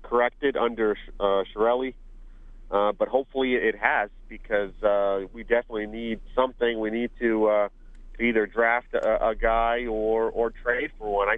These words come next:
still think that we can trade for one. Uh, it's just whether or not we wanna, we wanna pay the price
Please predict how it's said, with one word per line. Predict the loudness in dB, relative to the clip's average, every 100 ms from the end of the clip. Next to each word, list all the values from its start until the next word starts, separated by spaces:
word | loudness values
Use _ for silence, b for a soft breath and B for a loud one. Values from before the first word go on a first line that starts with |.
| 0
still | -2 -2 -4
think | -6
that | -2
we | 0
can | 0 0 -2 0
trade | -2 -2
for | -4
one. | 0 0 -2 -14 -16 -16 -16 -14 -14 -10 -2
Uh, | 0 0
it's | -4 -2
just | 0 0 0
whether | -2 0
or | 0
not | 0 0
we | -2
wanna, | 0 2 2 0
we | -4 -2
wanna | 0 0
pay | -2 0 0
the | 0
price | -2 0 0